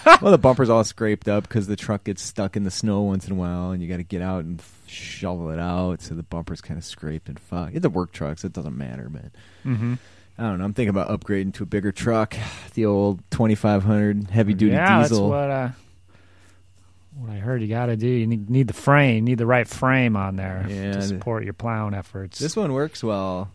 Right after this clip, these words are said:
Speaker 2: and it's good. It's so, you know, it's a fifteen hundred, so it's versatile 'cause it's small.
Speaker 1: Mm-hmm.
Speaker 2: But once in a while, you're just pushing, and it's just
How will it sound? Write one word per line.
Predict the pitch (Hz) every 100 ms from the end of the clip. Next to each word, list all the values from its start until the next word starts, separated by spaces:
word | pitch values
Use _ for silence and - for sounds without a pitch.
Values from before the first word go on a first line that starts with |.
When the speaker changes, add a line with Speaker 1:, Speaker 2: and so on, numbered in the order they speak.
| - - -
Speaker 2:
and | - 104
it's | 92 - -
good. | 143 151 123 -
It's | 107
so, | - 110 -
you | 117
know, |
it's | 107 107
a |
fifteen | - 120 - 110
hundred, | 101 101 98 92
so | -
it's | 90
versatile | 98 117 120 92 76
'cause | 82 -
it's | -
small. | - 104 92 92 117 135 - - - -
Speaker 1:
Mm-hmm. | 120 113 127 - - - - - -
Speaker 2:
But | 101 92 85
once | 101 120 131 -
in |
a | 110
while, | 107 107 101
you're | 98 101
just | 95 92 -
pushing, | 107 101 98 82
and | 85
it's | 85 -
just | 78 -